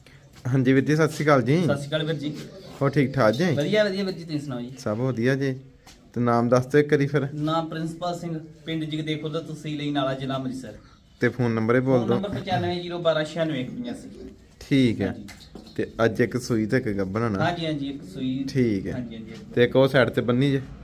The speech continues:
Speaker 2: ਉਹ ਵੀਰ ਜੀ ਅਗਲੀ ਵੀਡੀਓ 'ਚ ਪਾਉਣੀਆਂ ਝੋਟੀਆਂ।
Speaker 1: ਅੱਛਾ, ਉਹ ਅਗਲੀ ਵੀਡੀਓ 'ਚ ਪਾਉਣੀ
Speaker 2: ਹਾਂਜੀ,
Speaker 1: ਹੈ।
Speaker 2: ਝੋਟੀਆਂ ਚਾਰ ਹੋਰ ਆ ਜਾਣੀਆਂ ਵੱਡੀਆਂ।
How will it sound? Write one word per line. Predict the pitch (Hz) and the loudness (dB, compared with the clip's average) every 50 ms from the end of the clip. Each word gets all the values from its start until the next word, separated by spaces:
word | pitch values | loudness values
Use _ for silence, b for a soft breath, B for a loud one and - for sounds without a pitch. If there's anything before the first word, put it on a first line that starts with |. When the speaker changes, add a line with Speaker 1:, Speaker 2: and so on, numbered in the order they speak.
| - - - | -18 -16 -12
Speaker 2:
ਉਹ | 170 185 220 240 240 | -8 -6 -4 -4 -4
ਵੀਰ | 240 220 | -4 -4
ਜੀ | 208 247 233 | -2 -2 0
ਅਗਲੀ | 214 196 196 | 2 2 2
ਵੀਡੀਓ | 196 190 190 208 208 | 2 2 0 0 -2
'ਚ | 208 - | -4 -4
ਪਾਉਣੀਆਂ | 190 165 151 143 147 143 | -4 -4 -2 -2 -2 -2
ਝੋਟੀਆਂ। | 151 160 156 - - - - - - - - - | -2 -4 -6 -6 -8 -10 -10 -12 -14 -10 -6 -6
Speaker 1:
ਅੱਛਾ, | 120 - - 123 | -2 2 4 6
ਉਹ | 117 117 | 6 6
ਅਗਲੀ | 113 104 98 | 4 4 2
ਵੀਡੀਓ | 98 98 104 113 | 0 0 0 -2
'ਚ | 113 | -4
ਪਾਉਣੀ | 117 117 101 95 | -4 -4 -2 -2
Speaker 2:
ਹਾਂਜੀ, | 95 95 95 | -2 -2 -2
Speaker 1:
ਹੈ। | 95 | -4
Speaker 2:
ਝੋਟੀਆਂ | 202 214 214 214 202 196 | -4 -4 -6 -6 -8 -8
ਚਾਰ | 190 190 185 180 180 185 180 | -6 -4 -2 0 0 0 0
ਹੋਰ | 180 202 220 | -2 -2 -2
ਆ | 226 220 | -2 0
ਜਾਣੀਆਂ | 196 190 185 185 185 190 | 0 0 -2 -4 -6 -6
ਵੱਡੀਆਂ। | 196 190 151 135 131 151 165 175 | -6 -6 -6 -6 -4 -4 -6 -6